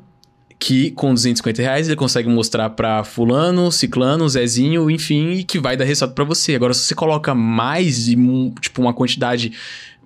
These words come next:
muito maior de uma vez, só que lá de duzentos e cinquenta pra mil e quinhentos pra dois mil, essa inteligência, ela reseta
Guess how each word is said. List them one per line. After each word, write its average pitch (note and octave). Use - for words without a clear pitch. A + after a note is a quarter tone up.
muito B2+
maior C3
de A2
uma F3
vez, D3
só C3+
que C#3
lá C3+
de A#2
duzentos B2
e -
cinquenta B2+
pra A2+
mil C#3
e D#3+
quinhentos C#3
pra A#2+
dois B2
mil, C#3
essa C3
inteligência, C3+
ela A#2
reseta B2+